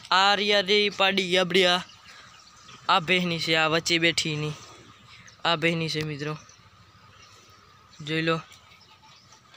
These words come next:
અને આ રહી ગામડી, અને આ રહી આપણી ભીલી મિત્રો. અને એક આ રહી વિયાલ. અને આનો આ રહ્યો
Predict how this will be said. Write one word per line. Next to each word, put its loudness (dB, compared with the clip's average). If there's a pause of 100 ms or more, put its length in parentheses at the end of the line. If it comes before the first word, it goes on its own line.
(1800)
અને -2
આ 2
રહી 0 (400)
ગામડી, -4
અને -4
આ 2
રહી 0
આપણી 0
ભીલી -2
મિત્રો. -2 (1500)
અને -6
એક -6
આ 0
રહી -2
વિયાલ. -2 (1000)
અને -8
આનો -2
આ 2
રહ્યો 2